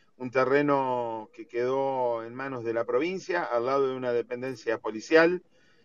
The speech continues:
la Policía de Investigaciones y la Agencia de Investigación Criminal. Eh, y el, como el terreno está abandonado, los presos que se escapan de la P D I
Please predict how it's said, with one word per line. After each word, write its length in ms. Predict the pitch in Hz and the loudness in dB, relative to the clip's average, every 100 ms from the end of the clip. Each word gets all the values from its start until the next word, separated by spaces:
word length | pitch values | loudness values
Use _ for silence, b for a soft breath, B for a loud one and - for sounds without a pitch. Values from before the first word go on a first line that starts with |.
| _ | _
la 460 | 110 107 104 101 104 | -2 0 0 0 4
Policía 460 | 123 120 117 170 165 | 4 4 4 6 8
de 80 | |
Investigaciones 800 | 139 127 120 127 123 143 180 170 | 6 0 -4 -4 -6 -4 -4 -2
y 80 | 131 | -4
la 100 | 117 | -4
Agencia 320 | 113 143 127 | -4 -6 -2
de 60 | 127 | -2
Investigación 580 | 117 107 117 117 139 120 | -4 -2 -2 -2 -6 -6
Criminal. 580 | 117 120 139 185 214 220 _ b b b b b - | -6 -2 2 2 0 -6 _ b b b b b -6
Eh, 400 | 120 117 113 117 | 0 2 0 -2
y 360 | 120 117 113 117 | -6 -4 -4 -2
el, 180 | 123 120 | -4 -2
como 180 | 147 | 2
el 80 | 151 | 4
terreno 240 | 170 190 196 | 2 2 2
está 160 | 202 | 4
abandonado, 720 | 202 196 196 220 214 220 226 - _ | 4 2 -2 -4 -2 -2 -2 -8 _
los 140 | 127 123 | -12 -8
presos 320 | 180 190 190 | -8 -6 -8
que 120 | 156 | -10
se 100 | 156 | -10
escapan 380 | 151 180 160 160 | -2 0 2 0
de 80 | 156 | 2
la 100 | 151 | 2
P 140 | 139 | 2
D 140 | 170 180 | 0 0
I 280 | 202 240 | -4 -10